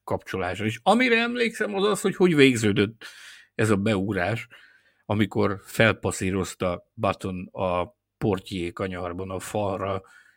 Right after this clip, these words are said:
gyakorlatilag Pascal Wehrlein-t, meg, meg arra emlékszem még, hogy ott azon a hétvégén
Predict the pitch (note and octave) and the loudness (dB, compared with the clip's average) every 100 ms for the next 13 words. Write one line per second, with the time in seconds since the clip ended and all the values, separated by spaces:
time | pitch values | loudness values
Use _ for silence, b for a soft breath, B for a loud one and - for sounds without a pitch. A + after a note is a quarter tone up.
0 | b G#2 - F#2 F2+ G#2 F#2+ E2+ G2+ F2+ | b -4 -2 -4 -6 -4 -6 -4 -4 -6
1 | - F2 F2+ F#2 F#2 G2 G#2+ A#2+ - _ | -6 -6 -4 -4 -4 -4 -6 -6 -10 _
2 | b b b b b b _ - G2+ G#2+ | b b b b b b _ -2 2 2
3 | A2 A2+ - A2 A2+ - C#3+ B2+ G#2 G#2 | 0 -8 -8 -4 -4 -2 -2 0 -2 -2
4 | G#2+ F#2+ - F#2+ G2+ G2 A2+ A2+ - G#2+ | -2 -4 -6 -6 -4 -2 -2 -4 -6 -4
5 | G#2+ G#2 G#2 G#2 G2+ - _ _ _ _ | -2 -2 -2 -2 -2 -4 _ _ _ _
6 | A#2 A#2 - - A#2+ A2+ A2+ G2+ F#2+ B2 | -4 -4 -8 -6 -2 0 2 0 -2 -6
7 | C#3 C3+ C3 C3 C3 A#2+ | -6 -4 -4 -2 -2 -4